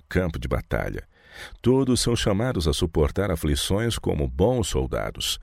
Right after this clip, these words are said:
Devem ser fortes e portar-se como homens. Ensine-se-lhes que a verdadeira prova de caráter se encontra na disposição para suportar encargos,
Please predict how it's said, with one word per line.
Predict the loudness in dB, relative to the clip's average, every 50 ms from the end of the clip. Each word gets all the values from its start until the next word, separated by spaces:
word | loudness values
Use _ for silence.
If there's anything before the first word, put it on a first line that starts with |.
| _ _ _ _ _ _ _ _ _ _ 0
Devem | 2 4 4 4 4 2
ser | 2 2 0 -2 -2
fortes | -4 -2 0 0 0 0 -2 -2 -2 -2 -2 -2
e | -4
portar-se | -4 _ -4 -4 -4 -4 -4 -4 -4 -2 -4 -4 -4 -2
como | -2 -2 0 2 2
homens. | 2 2 0 -2 -2 -2 -2 -4 -4 -4 _ _ _ _ _ _ _ _ _ _ _ _ _ _ _ _ _ _ _ _ _
Ensine-se-lhes | -4 0 2 2 2 2 4 2 2 2 0 -2 -4 -4 -4 -4 -4 -4
que | -2 -2 0 0
a | 2
verdadeira | 2 0 2 2 2 2 2 0 0 -2
prova | _ 0 0 0 2 2 0 -2
de | -2 0
caráter | 0 0 2 2 0 -2 -2 -2 -2 -4 -4 -4 -14 -20 -20 -18 _
se | -6 -4 -2 -2
encontra | -2 -2 0 0 0 0 0 0 0 0
na | 2 2
disposição | 2 0 0 -2 0 0 0 2 2 2 0 0 0 -2 -2
para | 0 2 2 2
suportar | 2 0 -2 0 2 2 2 2 2 0 0 2
encargos, | 0 0 0 0 0 0 0 0 -2 -4 -6 -6 -4 -4 -4